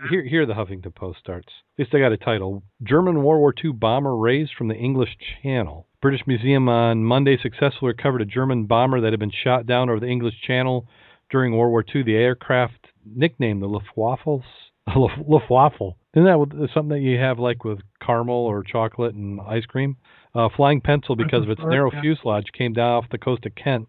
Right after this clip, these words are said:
Speaker 1: in southeast England more than seventy years ago in the Battle of Britain. The rusty and damaged plane was lifted from the depths of the channel with cables and is believed to have been the most intact example of the German Dornier Doe seventeen bomber that has ever been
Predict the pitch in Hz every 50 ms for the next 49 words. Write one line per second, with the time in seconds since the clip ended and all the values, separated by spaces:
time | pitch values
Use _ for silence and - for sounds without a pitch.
0 | _ _ _ 117 107 - - - 123 123 120 - 127 117 - 135 143 139 135 123
1 | 120 117 117 123 131 127 110 107 - - 143 139 135 139 135 123 123 135 143 135
2 | 127 110 101 107 107 104 104 101 92 110 110 120 117 113 104 92 95 - 127 123
3 | 104 95 92 95 - _ _ _ - 101 123 139 131 - 135 120 107 117 127 131
4 | 127 117 - - - 139 143 135 117 101 - 113 123 135 127 - - - 127 -
5 | 127 120 104 92 92 120 127 123 - - 110 104 - - 143 139 147 139 117 107
6 | - - - 143 151 156 175 170 151 123 120 113 110 98 - 120 123 135 143 143
7 | 131 131 120 110 120 127 127 123 120 113 117 - - _ _ _ _ - - 107
8 | 127 160 180 - - 120 104 90 - 110 107 107 - - - 95 92 113 117 131
9 | 127 - 139 113 92 98 98 92 92 - _ _ - 107 120 131 139 131 127 113
10 | 107 98 95 117 120 135 151 135 104 95 104 104 104 - _ _ _ 107 101 95
11 | 113 110 110 113 110 110 101 92 - _ _ _ - 104 - - 143 127 123 120
12 | 113 - 139 127 113 92 95 107 123 135 127 113 104 98 107 101 98 92 110 117
13 | 113 110 101 95 107 95 90